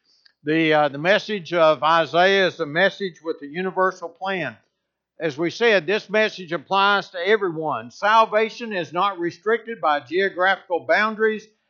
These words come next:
by different languages, by some kind of ethical, ethical or, uh, ethnical or racial population. It's, it's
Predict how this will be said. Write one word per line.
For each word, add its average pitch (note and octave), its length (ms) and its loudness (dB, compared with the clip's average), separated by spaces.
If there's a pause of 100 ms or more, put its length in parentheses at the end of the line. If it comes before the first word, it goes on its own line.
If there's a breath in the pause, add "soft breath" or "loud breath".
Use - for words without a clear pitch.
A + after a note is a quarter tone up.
(140)
by D3 220 2
different G3+ 460 -2
languages, G#3 720 -2
by E3 300 0
some F#3+ 280 -10
kind F#3 320 -4
of D#3+ 180 -6
ethical, F#3+ 880 0
ethical F3 920 -2 (200)
or, D3+ 480 4
uh, A#2+ 300 -2 (160)
ethnical F#3 880 -2 (320)
or C#3 260 0
racial E3+ 500 0
population. D#3 680 -4
It's, F3+ 240 -4 (520)
it's F3 220 -14